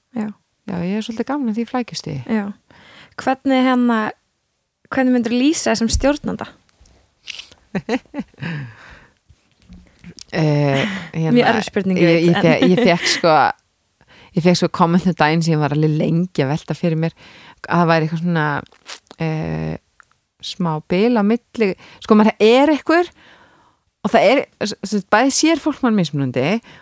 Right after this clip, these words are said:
Speaker 2: og svo finnst mér ég vera einhvern veginn, en annar myndi kannski ekki alveg lýsa mér eins. Hvernig stjórnandi mér finnst ég vera er, hérna, uh, mér finnst ég vera, ég legg allavega áherslu á að, að hafa gaman.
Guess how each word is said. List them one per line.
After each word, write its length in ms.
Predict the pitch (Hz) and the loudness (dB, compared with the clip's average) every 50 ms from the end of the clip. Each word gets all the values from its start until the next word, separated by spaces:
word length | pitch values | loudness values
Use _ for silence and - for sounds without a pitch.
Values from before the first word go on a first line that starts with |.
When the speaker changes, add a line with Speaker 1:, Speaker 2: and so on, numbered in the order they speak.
| _ - | _ -8
Speaker 2:
og 80 | 208 - | -6 -2
svo 120 | 262 220 - | -2 -2 0
finnst 320 | 294 330 403 - - - | 0 0 0 -2 -2 -2
mér 240 | 302 320 339 330 320 | 0 0 2 2 2
ég 80 | 294 247 | 2 2
vera 140 | 190 156 165 | 0 0 -2
einhvern 240 | - 151 151 143 | -4 -6 -6 -6
veginn, 240 | - - - 92 - | -6 -8 -8 -8 -6
en 100 | 175 180 | -4 -4
annar 380 | - - 269 320 370 415 269 240 | -2 0 0 0 2 2 0 0
myndi 180 | 254 240 254 | 0 -2 -2
kannski 220 | - 226 202 233 214 | -4 -4 -4 -4 -4
ekki 100 | 226 214 | -4 -2
alveg 300 | - - 370 381 294 254 | -2 -2 0 0 0 0
lýsa 240 | 302 349 - - 254 | 0 -2 -2 -2 -2
mér 140 | 240 247 - | -2 -2 -2
eins. 380 | - - 170 143 139 - - - - - - - - - - - - - _ _ _ _ _ - | -2 -2 -2 -2 -4 -8 -12 -14 -18 -20 -20 -20 -20 -20 -20 -20 -20 -20 _ _ _ _ _ -4
Hvernig 240 | - 208 190 - - | -4 -4 -2 -2 -2
stjórnandi 320 | 262 269 254 254 226 208 | -2 0 0 0 2 2
mér 240 | 208 226 277 311 - | 4 4 2 2 0
finnst 240 | 370 311 - - 247 | -2 -6 -4 -2 -2
ég 80 | 190 | 0
vera 240 | 147 123 107 139 170 - - | 0 0 0 -2 -2 -2 -2
er, 260 | 202 220 220 214 - - | 0 0 0 0 -2 -6
hérna, 560 | - 196 208 208 196 196 202 190 185 180 180 170 - - _ _ _ - | -8 -6 -4 -4 -4 -4 -4 -2 -2 -2 -2 -2 -4 -8 _ _ _ -4
uh, 400 | - 170 165 165 156 156 156 151 127 - _ _ _ _ _ _ _ - | -2 0 0 0 0 0 0 -2 -4 -6 _ _ _ _ _ _ _ -4
mér 220 | 160 180 180 180 220 214 | 0 0 2 2 0 -2
finnst 160 | - - 269 | -2 -4 -2
ég 80 | 262 | 0
vera, 240 | 254 240 233 214 208 208 202 - - _ _ _ _ _ _ _ _ _ _ _ _ _ _ _ _ _ _ _ _ _ _ _ _ _ _ _ _ _ _ _ _ _ _ _ _ - | 0 2 2 4 2 2 2 0 -4 _ _ _ _ _ _ _ _ _ _ _ _ _ _ _ _ _ _ _ _ _ _ _ _ _ _ _ _ _ _ _ _ _ _ _ _ 0
ég 100 | 185 185 185 | 2 2 4
legg 220 | 190 202 - 214 | 2 2 0 -4
allavega 260 | 202 - - - - | -4 -4 -4 -4 -2
áherslu 320 | 196 214 214 - - - - | 0 0 -2 -2 -4 -4 -2
á 120 | - 135 143 160 - - - _ _ _ _ _ _ _ - | 0 0 0 -2 -4 -12 -20 _ _ _ _ _ _ _ -8
að, 200 | - 185 185 - _ - | -6 -4 -4 -6 _ -4
að 140 | 175 175 - - _ _ | -4 -4 -4 -6 _ _
hafa 300 | - 170 175 185 185 185 - | -8 -4 -2 -2 -2 -2 -2
gaman. 240 | - 147 127 131 | -4 -4 -4 -4